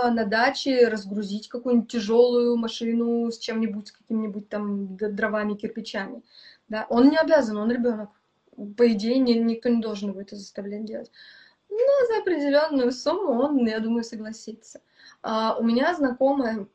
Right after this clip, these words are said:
ей дочь сказала, что она хочет игровой компьютер. Игровой компьютер стоил сто с лишним тысяч. Она говорит: «Ну, я тебе не дам сто с лишним тысяч на игровой компьютер, я не вижу в этом смысла. Но,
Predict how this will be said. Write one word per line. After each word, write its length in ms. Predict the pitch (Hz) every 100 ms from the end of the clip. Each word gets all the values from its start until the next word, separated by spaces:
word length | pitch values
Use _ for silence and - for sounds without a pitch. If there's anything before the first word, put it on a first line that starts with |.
| _ -
ей 360 | 240 226 240
дочь 180 | 233 262
сказала, 540 | - 247 220 247 277 240
что 420 | - _ 226 220
она 160 | 214
хочет 280 | 233 240 -
игровой 300 | 226 240 226
компьютер. 460 | 220 208 214 214 294
Игровой 240 | 247 226
компьютер 380 | 208 208 226 214
стоил 340 | - 240 208 202
сто 240 | - 214
с 100 | -
лишним 300 | 214 - 208
тысяч. 380 | 214 220 311 -
Она 120 | 240
говорит: 240 | 202 208
«Ну, 180 | 240 247
я 200 | 226 240
тебе 180 | 240 254
не 100 | 277
дам 280 | 285 403 - _ _ -
сто 260 | - 254
с 80 | 240
лишним 300 | 233 - 220
тысяч 320 | 240 226 208
на 60 | 208
игровой 240 | 202 208 208
компьютер, 400 | 226 226 233 214
я 160 | 226
не 100 | 247
вижу 240 | 294 269 226
в 40 |
этом 200 | 202 208
смысла. 420 | 208 226 202 - - _ - - -
Но, 380 | 233 262 233 -